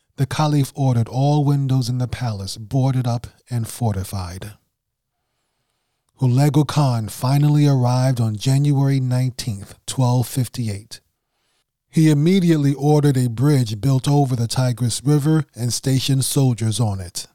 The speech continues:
I want to read an excerpt from an essay called Al-Hawadithul Jamia, describing Hulagu Khan's arrival and the siege of Baghdad.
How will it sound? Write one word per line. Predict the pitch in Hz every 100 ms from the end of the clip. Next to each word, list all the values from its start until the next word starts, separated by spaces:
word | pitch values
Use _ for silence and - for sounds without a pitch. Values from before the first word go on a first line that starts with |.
| _ _ _ _ _ _ _ _ _ _ _ _ _ _ _ _ _ _ _ _ _ _ _ -
I | 147
want | 202 214
to | 160
read | 151 160 135
an | 123
excerpt | 123 127 - 120 104 -
from | 117
an | 110 107
essay | 135 127 - 117
called | - 117 107 110 104 - - -
Al-Hawadithul | 147 147 - 135 143 160 156 160 160 147
Jamia, | 120 123 120 107 98 - _ _ _ -
describing | 127 - 147 156 156 151
Hulagu | 127 127 135 139 127
Khan's | - 127 127 117
arrival | 110 123 120 117 120
and | 110 104
the | 95
siege | - 143 127 113
of | 101
Baghdad. | 113 113 107 90 92 - - 107